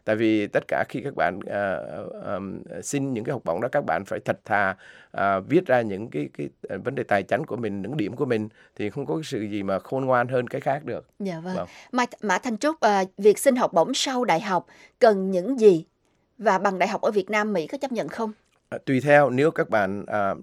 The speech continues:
Speaker 1: các bạn, à, đi ra học một cái trường được công nhận ở Mỹ thì tốt rồi.
Speaker 2: Dạ.
Speaker 1: Nhưng mà không những là cái, những cái trường mà được, được công nhận rồi.
Speaker 2: Hoặc có
Speaker 1: Nếu các
Speaker 2: liên
Speaker 1: bạn
Speaker 2: kết
Speaker 1: có
Speaker 2: với
Speaker 1: những cái,
Speaker 2: Mỹ, à.
Speaker 1: có những cái, à, bằng chứng rằng là trong cái trường đó các bạn, mặc dù cái trường không nổi tiếng, nhưng mà bạn vẫn học được những cái môn nó cần thiết.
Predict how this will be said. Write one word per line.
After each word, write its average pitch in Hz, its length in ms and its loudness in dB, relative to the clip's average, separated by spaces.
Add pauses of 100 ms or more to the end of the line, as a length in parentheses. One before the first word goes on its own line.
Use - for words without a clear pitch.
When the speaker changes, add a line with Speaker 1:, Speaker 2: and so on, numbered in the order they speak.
Speaker 1:
các - 140 0
bạn, 98 360 2
à, 104 140 -2
đi 120 220 -2
ra 120 120 2
học 120 200 0
một 101 100 -10
cái - 100 -12
trường 101 220 -4
được 92 120 -6
công 113 140 -8
nhận 87 140 -8
ở 98 80 -8
Mỹ 95 200 -8
thì 110 60 -12
tốt 131 240 -4
rồi. 101 220 -2 (120)
Speaker 2:
Dạ. 185 220 -8
Speaker 1:
Nhưng 165 120 4
mà 156 80 4
không 170 200 2
những 127 300 -2
là 110 300 4 (320)
cái, 156 100 -6 (200)
những 120 140 -6
cái 143 140 -2
trường 113 260 2
mà 110 80 2
được, 104 460 -4
được 113 140 -4
công 131 160 -4
nhận 98 180 -2
rồi. 104 180 0 (160)
Speaker 2:
Hoặc 202 80 -12
có - 60 -14
Speaker 1:
Nếu 135 120 4
các 262 100 4
Speaker 2:
liên 226 100 4
Speaker 1:
bạn 208 140 8
Speaker 2:
kết 269 80 0
Speaker 1:
có 143 100 4
Speaker 2:
với 135 80 4
Speaker 1:
những 127 120 -2
cái, 165 120 0 (120)
Speaker 2:
Mỹ, - 80 -10
à. 110 160 -4
Speaker 1:
có 127 120 2
những 127 240 -2
cái, 165 260 -2 (300)
à, - 100 -4
bằng 110 160 2
chứng 147 180 -4
rằng 123 180 -2
là 101 340 2
trong 127 160 0
cái 143 120 -6 (300)
trường 117 160 0
đó 120 200 2
các 139 180 -6
bạn, 104 200 -2
mặc 104 140 0
dù 113 120 -6
cái 131 140 -8
trường 110 140 -4
không 117 200 -10
nổi 107 140 -8
tiếng, 135 260 0 (320)
nhưng 127 120 -2
mà 113 60 0
bạn 110 260 0
vẫn 107 140 -2
học 123 240 -2
được 107 160 -10
những 131 100 -12
cái 135 80 -4
môn 123 260 -2
nó 131 80 -6
cần 110 200 -6
thiết. 156 220 -2